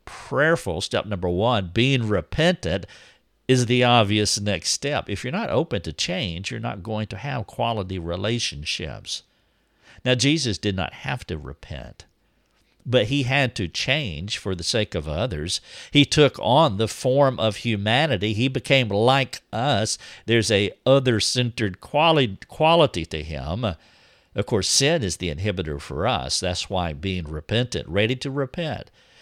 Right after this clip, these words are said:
in order to get fully into the mindset of being other-centered. So here's your question. Are you prepared to change,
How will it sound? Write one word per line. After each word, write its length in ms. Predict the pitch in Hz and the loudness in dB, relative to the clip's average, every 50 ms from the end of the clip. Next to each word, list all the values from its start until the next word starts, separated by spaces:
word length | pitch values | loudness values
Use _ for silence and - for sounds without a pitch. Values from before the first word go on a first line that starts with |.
| - - - | -20 -6 0
in 160 | 113 117 117 | 2 4 4
order 240 | 117 123 127 117 110 | 6 4 4 4 2
to 100 | 101 110 | -2 -2
get 280 | 92 110 123 101 - | 0 2 2 2 2
fully 520 | - - - - 139 151 160 147 110 95 95 | -2 -8 -2 4 4 6 6 6 4 2 0
into 180 | 95 95 - | -2 -2 -2
the 120 | 120 113 110 | -2 0 2
mindset 640 | 120 127 131 139 143 139 110 - - 87 80 85 87 | 2 2 2 2 2 0 -2 -2 0 0 -2 -2 -2
of 120 | 95 92 | -4 -4
being 220 | 95 101 98 95 90 - | -4 -4 -4 -4 -4 -4
other-centered. 640 | 95 98 95 95 92 - - 135 131 - 107 85 80 | -4 -2 -2 -2 -2 -2 -2 -4 -4 -4 -6 -6 -6
So 120 | - 82 | -6 -4
here's 200 | 87 101 101 90 | -4 -4 -4 -4
your 80 | 92 85 | -6 -8
question. 480 | - - 110 113 113 - - 78 62 | -6 -4 -4 -2 -2 -2 -4 -6 -6
Are 100 | 60 85 | -4 -4
you 140 | 90 104 123 | -4 -4 -6
prepared 480 | - - 104 - - 120 113 113 110 - | -6 -8 -12 -10 -8 -6 -6 -6 -8 -10
to 60 | - - | -10 -8
change, 840 | - - - 98 98 101 107 110 117 117 117 - - - - - | -8 -6 -4 -4 -6 -8 -10 -12 -14 -14 -14 -16 -16 -16 -16 -16